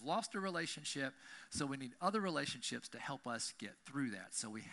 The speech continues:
have to rely on other people. We have Jesus and we have the people in our lives, right? We also have to think about the person who died, right?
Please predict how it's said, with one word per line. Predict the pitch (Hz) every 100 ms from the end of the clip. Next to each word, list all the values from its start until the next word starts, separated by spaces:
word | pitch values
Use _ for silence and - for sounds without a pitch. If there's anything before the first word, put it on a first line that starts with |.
| -
have | 180 -
to | 180
rely | 151 120 113
on | 107
other | 107 104
people. | 120 101 95
We | 113
have | 120 104 -
Jesus | - 208 240 240 -
and | 127
we |
have | 123 131
the | -
people | - - 180 151 135
in |
our | 107 104
lives, | 117 110 104 104 - - - - - - -
right? | 117 - - - -
We | 196
also | 269
have | 254
to | 185
think | 180 170
about | 165
the | 151
person | - 190 190 180
who | 147 139
died, | 120 147 131 110 - - - - - - -
right? | 135 143